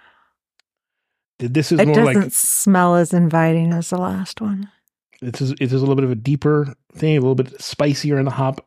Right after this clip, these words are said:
Speaker 1: but not, like, super, like, hoppy, um, but more like rye bread in terms of, like, maybe there's a deeper, like,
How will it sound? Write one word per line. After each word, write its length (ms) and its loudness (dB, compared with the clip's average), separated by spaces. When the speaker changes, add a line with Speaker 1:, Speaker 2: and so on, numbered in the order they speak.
Speaker 1:
but 240 0
not, 160 -2
like, 160 0
super, 400 -4
like, 240 -8
hoppy, 440 -2
um, 240 -2
but 340 0
more 260 2
like 140 0
rye 360 0
bread 400 2
in 100 0
terms 300 -2
of, 280 -4
like, 160 -8
maybe 200 -4
there's 160 0
a 60 -2
deeper, 360 -2
like, 360 -4